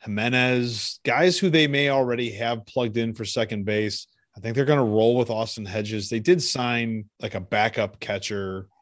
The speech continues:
today. So there, there's something there, but I have a feeling that they're not making any moves. I think this is the roster that they're gonna have, and we're gonna see how it plays out.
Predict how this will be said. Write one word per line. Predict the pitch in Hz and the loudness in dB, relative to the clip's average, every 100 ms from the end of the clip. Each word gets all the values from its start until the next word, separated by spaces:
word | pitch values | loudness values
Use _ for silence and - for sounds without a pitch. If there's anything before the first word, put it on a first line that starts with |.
| _ _ | _ _
today. | 104 98 98 95 95 90 92 _ | -4 0 0 0 -4 -6 -12 _
So | - 123 | -8 2
there, | 143 147 | 4 4
there's | 156 165 151 | 4 4 2
something | - 151 - 110 | 0 -2 -2 -2
there, | 113 110 104 | 0 0 0
but | 98 98 - - | -2 -6 -8 -6
I | |
have | 175 254 | -2 -2
a | |
feeling | 247 - 202 214 180 | -4 -2 0 2 0
that | 160 | 2
they're | 160 | 0
not | 151 160 | 0 -4
making | 160 156 | -4 -4
any | 160 156 | -4 -4
moves. | 135 160 101 101 | -2 -4 -4 -8
I | |
think | 101 127 | -6 -6
this | 113 131 147 | -4 -4 -4
is | 123 | -2
the | 131 | -4
roster | 107 107 120 - 131 131 127 - | -2 -4 -4 -6 -6 -4 -4 -6
that | 117 104 | -8 0
they're | 117 | 0
gonna | 107 113 101 | 2 -2 -2
have, | 101 104 131 147 | -4 -2 -2 -2
and | 123 110 107 104 104 _ | -4 -4 -6 -8 -10 _
we're | 113 117 | -6 -4
gonna | 131 127 | -2 -4
see | - 135 | -4 -4
how | 131 127 | -2 -2
it | 117 | -4
plays | - 127 113 | -4 -4 -4
out. | 113 147 117 | -4 -2 -2